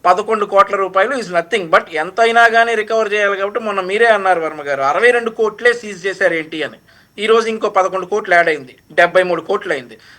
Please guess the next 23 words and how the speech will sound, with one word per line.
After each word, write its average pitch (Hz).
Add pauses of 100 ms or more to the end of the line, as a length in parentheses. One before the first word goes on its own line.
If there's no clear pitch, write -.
(100)
అలా 208
మరి 185
అంతిమ 202
లబ్ధిదారుడు 214
వచ్చేసరికి 202 (340)
ఆ 156
మూడు 185
వేల 208
ఐదు 196
వందల 190
కోట్లో 190
లేదంటే 196 (320)
డ్యూ-, 190
నాన్ 196
డ్యూటీ 226
పెయిడ్ 208
లిక్కర్ 196
కారణంగా 190
వచ్చినటువంటి 185
ఇతర 170
డబ్బు 190
ఏదైనా 202
కానీ 165